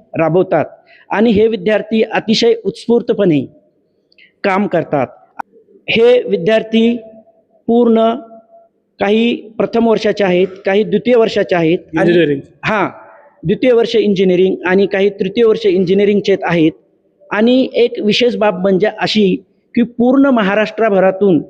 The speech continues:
Speaker 1: वेगवेगळ्या जिल्ह्यातून इथे आपल्या जुन्नर तालुक्यामध्ये सह्याद्री व्हॅली इंजिनिअरिंग कॉलेजमध्ये शिकाय आलेले विद्यार्थी वेगवेगळ्या जिल्ह्यातून आलेले आहेत आणि त्यांना हा परिसर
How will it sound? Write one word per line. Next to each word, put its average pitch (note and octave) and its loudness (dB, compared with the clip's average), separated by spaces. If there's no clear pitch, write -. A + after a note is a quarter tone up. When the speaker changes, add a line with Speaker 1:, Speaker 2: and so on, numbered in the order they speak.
Speaker 1:
वेगवेगळ्या G#3 2
जिल्ह्यातून F3+ 0
इथे G3 0
आपल्या G#3 0
जुन्नर F#3 0
तालुक्यामध्ये F3 2
सह्याद्री G#3+ 0
व्हॅली A3 2
इंजिनिअरिंग G#3 0
कॉलेजमध्ये E3+ 0
शिकाय G#3+ -2
आलेले F3+ 0
विद्यार्थी E3+ -2
वेगवेगळ्या A3+ 0
जिल्ह्यातून G3 0
आलेले E3+ 2
आहेत D3 0
आणि A3+ 0
त्यांना G#3 -2
हा F3 -4
परिसर G#3 0